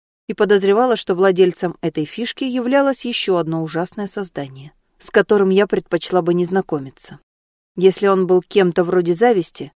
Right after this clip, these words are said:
искать его очень опасно. Ведь невозможно предсказать, что он попытается со мной сотворить. Но Витория, возможно, встречалась с ним, раз сохранила этот предмет. Чтобы их не связывало, это было важно,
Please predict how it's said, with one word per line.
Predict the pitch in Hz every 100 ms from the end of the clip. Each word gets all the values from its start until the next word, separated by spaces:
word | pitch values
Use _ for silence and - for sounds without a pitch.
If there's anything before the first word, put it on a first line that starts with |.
| _ _ -
искать | 175 - 247 277
его | 262 -
очень | 170 - 170
опасно. | 175 - - - 139 _ _ _ _
Ведь | - 196
невозможно | 220 226 233 269 220 175
предсказать, | 170 165 - 202 190 160
что | - 190
он | 180
попытается | 180 180 - 180 -
со | 180 190
мной | 185 175
сотворить. | 180 190 214 180 - - _ _ _ _ -
Но | 202 196 180 - _ _ _ _ -
Витория, | 175 170 190 196 190
возможно, | 175 180 180 185 175 170 170 160 _ _
встречалась | - - 190 - 254 214 170
с | -
ним, | 139 147 _
раз | 143 165
сохранила | - 170 196 190 160
этот | 147 156 -
предмет. | 180 160 143 - _ _ _ _ _ _ _
Чтобы | - - 220 240
их | 233
не | 240
связывало, | 226 262 277 233 214 208
это | 214
было | 226 240 247
важно, | 240 180 147 143